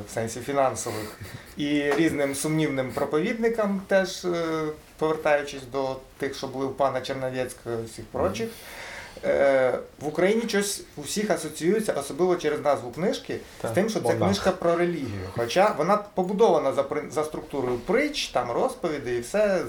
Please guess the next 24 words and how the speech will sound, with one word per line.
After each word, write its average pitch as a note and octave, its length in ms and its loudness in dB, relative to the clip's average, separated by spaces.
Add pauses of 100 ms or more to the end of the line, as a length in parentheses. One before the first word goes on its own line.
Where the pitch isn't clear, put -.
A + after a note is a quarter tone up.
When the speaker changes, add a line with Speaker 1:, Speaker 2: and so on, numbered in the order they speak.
(200)
Speaker 1:
звернення C3 440 4
до A#2+ 120 -6
прикладу, A#2 540 -2
да, B2 120 0
там, A2+ 120 -8 (280)
буддійського C#3 560 -2
монаха, C3+ 420 2
який A#2+ 340 -4
осягає A2+ 600 0
там, - 80 -10 (400)
матеріальне C#3+ 680 4
і B2 40 -6
нематеріальне. E3 760 0 (720)
Але D3 280 6
вона, E3+ 380 2 (160)
ну, D#3+ 180 -2 (280)
вона D3+ 220 2
не F3+ 120 2
є F3 300 4
релігійною, F3 800 -2
да, C#3+ 140 4
там, D#3+ 200 -2
релігійно C3+ 400 -2
орієнтованою. C3+ 680 0